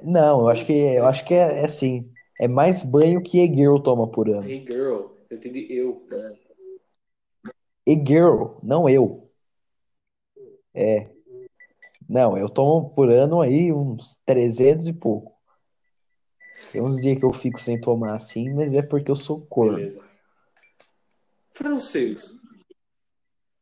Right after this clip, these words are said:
Speaker 2: É o, é o eu digitando no Play quatro. A
Speaker 1: Que barulho de
Speaker 2: quelle
Speaker 1: micro-ondas é
Speaker 2: fréquence
Speaker 1: isso?
Speaker 2: vous bagnez-vous?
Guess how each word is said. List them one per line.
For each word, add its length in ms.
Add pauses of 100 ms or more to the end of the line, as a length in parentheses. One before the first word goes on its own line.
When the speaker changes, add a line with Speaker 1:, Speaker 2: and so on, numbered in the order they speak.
(440)
Speaker 2:
É 160
o, 160
é 100
o 220
eu 180
digitando 420
no 40
Play 140
quatro. 260 (840)
A 100
Speaker 1:
Que 140
barulho 360
de 20 (100)
Speaker 2:
quelle 0
Speaker 1:
micro-ondas 800
é 40
Speaker 2:
fréquence 120
Speaker 1:
isso? 280
Speaker 2:
vous 440
bagnez-vous? 1400